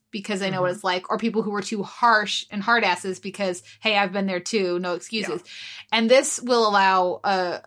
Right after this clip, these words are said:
Speaker 1: or hopefully a range of that. And also, I think it'll be very interesting to track our assessment of whether we think it is helping or hurting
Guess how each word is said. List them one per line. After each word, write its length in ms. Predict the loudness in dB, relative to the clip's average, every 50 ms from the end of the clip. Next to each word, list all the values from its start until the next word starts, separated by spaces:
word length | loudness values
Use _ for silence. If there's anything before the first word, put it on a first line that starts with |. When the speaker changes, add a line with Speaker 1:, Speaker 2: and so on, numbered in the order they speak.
| -14 _ -4
Speaker 1:
or 160 | -4 -4 0
hopefully 360 | 2 2 2 2 2 2 2 2
a 60 | 0
range 500 | 0 -2 -2 -2 -2 -2 -2 -2 -4 -8 _ _ _ _ _ _ _ _ -2
of 180 | -2 0 0
that. 300 | 2 4 4 4 2 2 _ -2
And 180 | 0 0 0 2
also, 360 | 2 4 4 2 2 2 2
I 120 | 2 2 0
think 160 | -4 -8 -8
it'll 100 | -6 -4
be 80 | -4 -4
very 220 | -4 -4 -4 -4
interesting 320 | -2 -4 -4 -4 -6 -6 -6
to 80 | -6 -4
track 300 | 0 0 0 0 0 -4 -10 -14 -14 -18 _ _ _ -20 -20 _ _ 2
our 180 | 4 4 4 4
assessment 560 | 2 0 0 -2 -2 -4 -6 -8 -8 -10 -14 _ -20 -20 -20 -20 -8 _ -2
of 200 | -2 -2 -4 -6 _ 0
whether 300 | 2 2 4 4 4 2
we 140 | 2 0
think 360 | -2 -2 -2 -2 -2 -2 -2 -2
it 80 | -2
is 140 | -2 -2 -4
helping 460 | -4 -4 -4 -4 -4 -6 -8 -8 -6 -4
or 220 | 0 0 0 0
hurting 560 | 0 2 2 2 2 0 -2 -4 -8 -12 -16